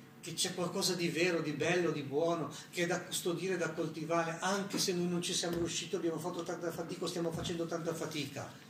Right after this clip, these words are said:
eh? Più tecnicamente, questo punto vuol dire riconoscere magari i disordini, però cercare di rimettere ordine. E quindi cosa vuol dire? Valorizzare la differenza uomo-donna.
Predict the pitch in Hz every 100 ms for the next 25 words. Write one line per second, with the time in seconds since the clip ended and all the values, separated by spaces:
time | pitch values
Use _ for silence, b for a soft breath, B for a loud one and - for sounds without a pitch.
0 | - 156 - - - - - - - -
1 | - - - - - - - - - -
2 | 170 170 165 165 160 147 117 - - -
3 | - 131 170 170 175 175 156 147 143 135
4 | 107 - - B B 156 190 185 190 285
5 | 269 262 208 180 175 170 160 156 156 160
6 | 143 127 123 117 110 120 - 196 185 135
7 | 147 170 143 123 127 110 117 156 143 113
8 | 104 - - B B 147 147 190 151 120
9 | 131 143 160 170 160 120 - - B B
10 | 135 160 175 175 175 165 165 208 226 208
11 | 156 143 143 175 170 131 120 135 170 139
12 | 117